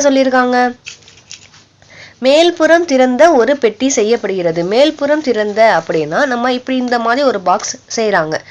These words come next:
இப்ப கட் பண்ணி இந்த ஓரத்துல கட் பண்ணி இந்த மாதிரி ஒரு பாக்ஸ் செய்றாங்க. இப்ப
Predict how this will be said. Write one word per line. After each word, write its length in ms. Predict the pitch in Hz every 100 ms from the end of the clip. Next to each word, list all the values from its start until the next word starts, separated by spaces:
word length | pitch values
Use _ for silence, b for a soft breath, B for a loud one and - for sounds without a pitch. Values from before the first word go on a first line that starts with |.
| B B B B -
இப்ப 120 | - 190
கட் 180 | 208 -
பண்ணி 220 | 294 247 233
இந்த 160 | 277 233 202 214
ஓரத்துல 380 | 262 285 269 226
கட் 180 | 196 170 -
பண்ணி 240 | 165 170 170 214
இந்த 160 | 254 262
மாதிரி 220 | 202 165 262 226
ஒரு 100 | 247
பாக்ஸ் 240 | 214 220 -
செய்றாங்க. 340 | 170 165 156 156 -
இப்ப 100 | 233